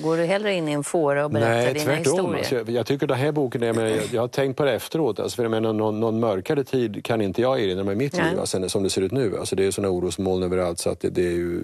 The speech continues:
Speaker 2: man kan ju tänka sig att vi har ett, vi har krig i hela Europa om, om, om, eh, något år. Det är ju inte omöjligt. Och det här är ju liksom, har ju inte, men det här är ju
Speaker 1: Mm.
Speaker 2: tvärtom. Det här är ju liksom en, en, en, eh,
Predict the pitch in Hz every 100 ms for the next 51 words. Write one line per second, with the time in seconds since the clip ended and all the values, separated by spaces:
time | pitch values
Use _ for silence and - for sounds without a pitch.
0 | - 90 92 95 90 90 82 92 90 85
1 | 87 87 85 90 90 90 - 87 87 92
2 | 85 85 82 92 - 98 87 90 82 85
3 | 82 82 82 80 85 87 92 110 117 -
4 | 120 98 87 87 92 - - _ _ _
5 | _ _ _ _ - 113 101 110 135 113
6 | 101 104 101 90 - 110 113 110 87 85
7 | 127 95 104 110 113 120 98 82 127 92
8 | 98 117 120 101 90 95 92 98 92 92
9 | 92 92 90 90